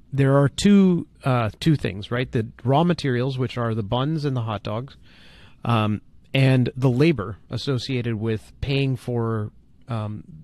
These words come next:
the actual manufacturer, all right? So very important to understand the labor for the executive team, the people who are, you know, the fat cats in suits, they don't get paid, uh, on this.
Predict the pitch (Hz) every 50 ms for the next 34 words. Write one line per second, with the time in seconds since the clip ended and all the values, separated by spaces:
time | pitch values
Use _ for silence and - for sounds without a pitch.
0 | - _ - 127 123 123 120 - - - 127 117 117 113 110 110 98 - 104 95
1 | 92 - - - 76 110 110 123 - - - - - - - - - - - -
2 | 156 139 - - _ _ _ - - - 127 - - - - 139 170 196 208 190
3 | 165 - 180 185 180 160 151 147 147 151 135 - - 156 151 127 120 117 113 -
4 | - - 120 127 127 127 131 143 170 208 196 170 175 160 156 151 139 143 - -
5 | - - - - - 147 135 127 123 123 117 107 113 143 165 - - 160 131 113
6 | 104 - - 113 104 101 107 107 110 - - 139 135 - 135 135 117 123 127 120
7 | 117 113 110 107 101 - _ - - - _ _ _ _ _ - 120 117 113 104
8 | 110 107 - 135 127 139 - - - 120 113 120 - - 127 113 98 - - -
9 | 147 120 - - - - - - - - - - - - - - 120 139 151 196
10 | 214 202 175 - 185 160 - - - 147 147 143 131 127 123 120 - - - -
11 | - 139 131 120 113 107 - - - 143 135 131 131 127 - - - -